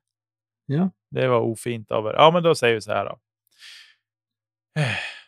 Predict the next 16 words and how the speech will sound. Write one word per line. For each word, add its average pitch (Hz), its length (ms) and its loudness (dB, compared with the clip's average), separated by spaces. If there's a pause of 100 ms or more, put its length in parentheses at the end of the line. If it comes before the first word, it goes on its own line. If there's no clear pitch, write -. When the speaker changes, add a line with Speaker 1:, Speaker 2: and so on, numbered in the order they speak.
(140)
Speaker 2:
tack 220 180 2
för 208 80 4
att - 80 -2
ni 190 60 2
har 185 40 4
lyssnat 185 340 -2
på 110 140 -6
oss 95 140 -14
denna 95 320 -8
vecka. - 380 -18 (880)
Vecka - 320 -18
fyrtioett, - 1200 -20
eller 110 160 -6
vad 117 160 -10
det 120 80 -8
är 127 160 -10